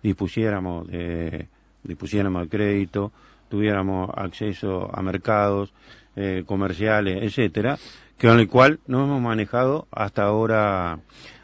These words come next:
hasta ahora muy bien. Es decir, pertenecer a, a una zona gris, negra, o póngale el color que sea, menos la normal, no le hace bien a nadie. Eso lo dijo, eh, eh, el ministro claramente. No le hace bien a nadie,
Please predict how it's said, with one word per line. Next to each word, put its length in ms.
hasta 500
ahora 160
muy 200
bien. 340
Es 120
decir, 340
pertenecer 600
a, 140
a 500
una 200
zona 300
gris, 380
negra, 520
o 100
póngale 400
el 80
color 320
que 100
sea, 360
menos 380
la 200
normal, 580
no 100
le 100
hace 140
bien 220
a 80
nadie. 600
Eso 400
lo 160
dijo, 400
eh, 340
eh, 220
el 60
ministro 600
claramente. 960
No 100
le 80
hace 160
bien 180
a 80
nadie, 320